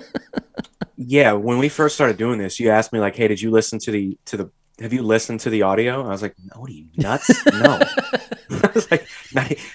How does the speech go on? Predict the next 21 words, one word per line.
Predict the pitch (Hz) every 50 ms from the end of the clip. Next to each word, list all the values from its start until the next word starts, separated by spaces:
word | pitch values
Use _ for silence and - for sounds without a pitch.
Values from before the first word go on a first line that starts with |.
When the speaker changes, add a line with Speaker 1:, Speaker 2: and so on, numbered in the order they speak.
| - -
Speaker 1:
but | 139 131
now | 139 143 156 151
I | 143
have | 139 139 131 -
to | 139 127
edit | 127 123 120
the | - 104
video. | - 139 139 127 113 107 101 -
I | - 113 110 104 110 - - 123
don't | 123 113 107
have | 101 110 107 110 -
to, | - 95 95 110
but | 117 104
I | 101 104
edit | 104 110 110 107 -
the | 107
video | 98 117 123 120 110 104
clip, | 101 - - 104 98
so | - - 104
I, | 98 98 104 104 95 - _ -
Speaker 2:
Uh-huh. | - 101 104 107